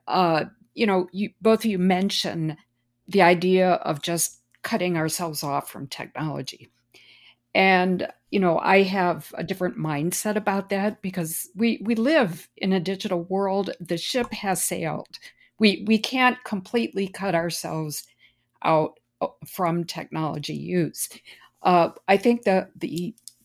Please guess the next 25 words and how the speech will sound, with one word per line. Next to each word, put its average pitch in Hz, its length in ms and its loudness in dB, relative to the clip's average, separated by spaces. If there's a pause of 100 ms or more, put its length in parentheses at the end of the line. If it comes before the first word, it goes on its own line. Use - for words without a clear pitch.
better 233 480 6
perspective 165 1000 -6
to 156 140 -8
take 220 600 -4 (580)
is 196 140 -2
to 220 100 0
think 226 240 2
about 190 260 4
how 196 240 -2
we 202 240 0
can 165 540 -6
learn 180 340 0
to - 180 -12
live 160 560 -6 (120)
with 151 180 -4
technology. 151 800 -8 (320)
How 254 200 4
can 277 180 -2
we 240 100 6
better 180 600 2
integrate 202 500 0
it 185 220 -2
into 202 280 -2
our 180 140 -2
lives 160 580 -4